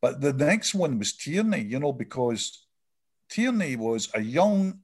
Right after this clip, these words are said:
international fullback who'd played Champions League football. And he went for half the money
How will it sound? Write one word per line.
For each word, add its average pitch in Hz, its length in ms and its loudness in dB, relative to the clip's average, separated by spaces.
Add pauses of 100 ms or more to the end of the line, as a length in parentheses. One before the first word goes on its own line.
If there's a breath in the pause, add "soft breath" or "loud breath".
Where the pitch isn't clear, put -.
international 143 920 0 (500)
fullback 123 760 0
who'd 104 180 -10
played 127 320 -4
Champions 160 640 0
League 117 200 -6
football. 156 520 -4 (480 loud breath)
And 120 100 2
he 127 60 4
went 175 340 0
for 156 120 4
half 160 640 0
the 127 120 -6
money 120 460 2